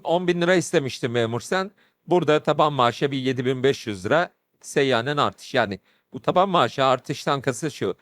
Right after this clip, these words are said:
İşte taban maaşınız otuz bin lira, otuz yedi bin beş yüz lira yapılsın,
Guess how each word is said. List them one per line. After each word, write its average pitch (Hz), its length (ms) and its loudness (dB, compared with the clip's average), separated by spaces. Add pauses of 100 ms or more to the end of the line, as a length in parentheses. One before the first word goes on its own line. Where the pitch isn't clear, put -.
(200)
İşte - 200 -10
taban 170 320 2
maaşınız 147 480 -2
otuz 147 340 -4
bin 104 140 -8
lira, 165 160 0
otuz 147 280 -4
yedi 151 220 0
bin 147 160 -2
beş 147 220 0
yüz 127 180 -6
lira 123 120 2
yapılsın, 151 600 -2